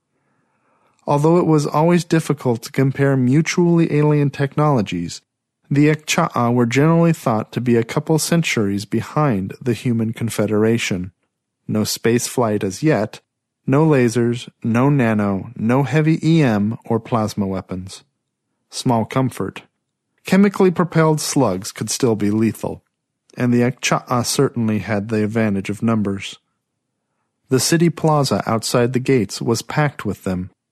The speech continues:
The embassy's A I estimate put their numbers at between ten and twelve thousand. "What the hell are you gonna do, Gunny?" Broder asked. "I'm going out there," he replied.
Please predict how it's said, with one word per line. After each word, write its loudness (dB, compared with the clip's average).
The 4
embassy's 4
A 4
I 2
estimate 0
put -2
their 2
numbers 2
at 0
between -2
ten 0
and -2
twelve -2
thousand. -4
"What -2
the 2
hell 4
are 4
you 4
gonna 4
do, 4
Gunny?" 2
Broder 0
asked. -4
"I'm -2
going 2
out 0
there," -4
he -6
replied. -6